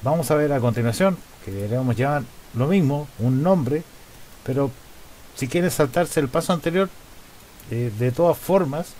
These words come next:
pueden generar este tema de igual forma que lo dejaré en el link, si les es más fácil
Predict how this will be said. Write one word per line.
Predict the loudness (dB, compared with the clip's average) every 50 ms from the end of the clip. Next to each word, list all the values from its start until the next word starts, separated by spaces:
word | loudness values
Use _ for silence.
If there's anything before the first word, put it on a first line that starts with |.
| -20 -20 -20 -20 -20 -20 -20 -20 -20 -20 -20 -20 -20 -20 -18 -10
pueden | -6 -6 -4 -4 -4
generar | -4 -4 -4 -2 -2 0 0 2 0 0 0 -4 -12 -20 -20 -20 -20 -20 -20 -20 -10 -6
este | -6 -6 -6 -8 -6
tema | -2 0 0 2 2 2 0 0 -4 -14 -20 -20 -20 -20 -20 -20 -20 -20 -20 -20 -20 -20 -20 -20 -20 -20 -20 -20 -20 -20 -20 -20 -20 -20 -20 -20 -20 -20 -20 -20 -20 -20 -20 -20 -20 -20 -20 -20 -20 -20 -20 -20 -20 -20 -20 -20 -20 -14 -10
de | -8 -4
igual | -4 -4 -4
forma | 0 2 2 4 4 2 -2 -4 -4 -6 -14 -20 -20 -20 -20 -20 -12
que | -10 -8 -8 -6
lo | -4 -4 -2 -2
dejaré | -2 -2 -2 -2 -2 -2 0
en | 0
el | 0 -2 -2 -2
link, | -2 -2 -2 -4 -6 -8 -8 -8 -8 -8 -12 -14 -16 -20 -20 -16 -8
si | -6 -2
les | -2 -2 0
es | 0
más | -2 -2 -4
fácil | -2 -2 -2 -2 0 -2 -4 -4